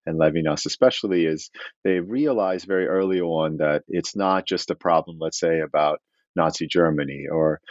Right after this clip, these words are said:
it's not just a problem about this particular period, but rather it stretches far beyond,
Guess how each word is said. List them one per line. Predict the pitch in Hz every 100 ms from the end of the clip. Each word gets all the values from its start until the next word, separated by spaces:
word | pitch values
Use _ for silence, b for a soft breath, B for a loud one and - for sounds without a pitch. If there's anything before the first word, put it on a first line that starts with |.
| B -
it's | 82 -
not | 92 87 80
just | 90 80 -
a |
problem | - 80 78 80 76 -
about | 73 78 76 80
this | 87 90 -
particular | 85 - 85 80 78
period, | 123 123 110 98
but | 87
rather | 82 90 87 82
it |
stretches | - - 101 95 95 82
far | - 107 98 90
beyond, | 85 85 85 85 76 69